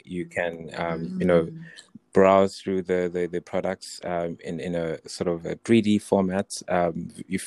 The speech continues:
Speaker 1: basically virtually in the, in the showroom, and it
Speaker 2: Mm.
Speaker 1: allows you
Speaker 2: Yeah.
Speaker 1: to, um, get a full experience of, of everything, you know. I mean, with lockdown, with covid, um, and, and all these restrictions and not being able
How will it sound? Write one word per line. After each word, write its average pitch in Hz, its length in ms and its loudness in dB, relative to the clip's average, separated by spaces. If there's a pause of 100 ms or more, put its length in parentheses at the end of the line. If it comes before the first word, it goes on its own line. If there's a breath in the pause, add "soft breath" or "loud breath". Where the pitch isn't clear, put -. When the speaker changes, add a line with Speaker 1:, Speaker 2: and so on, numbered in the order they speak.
(160)
Speaker 1:
basically 104 340 4
virtually 98 500 2
in 92 120 0
the, 87 220 -2
in 95 120 -4
the - 60 -6
showroom, 92 500 0 (480 loud breath)
and 92 200 4
it 85 60 -2
Speaker 2:
Mm. 92 100 2
Speaker 1:
allows 101 400 4
you 98 180 -4 (100)
Speaker 2:
Yeah. 82 80 -10
Speaker 1:
to, 92 440 -4 (100)
um, 87 280 -8
get 98 140 -2
a 92 60 0
full 104 640 2 (140)
experience - 920 -4
of, 85 380 -4
of 87 240 -6
everything, 92 580 -4
you 90 120 -2
know. 87 200 -2 (360 loud breath)
I 78 40 -2
mean, 95 180 6
with 92 180 2
lockdown, 92 520 2
with 92 140 -6
covid, 95 640 -4
um, 90 340 -2 (180)
and, 82 280 -10
and 82 360 -12 (120)
all 98 160 0
these 92 180 -4
restrictions 90 760 -4
and 87 120 -2
not 90 160 -4
being 85 140 0
able 87 200 -2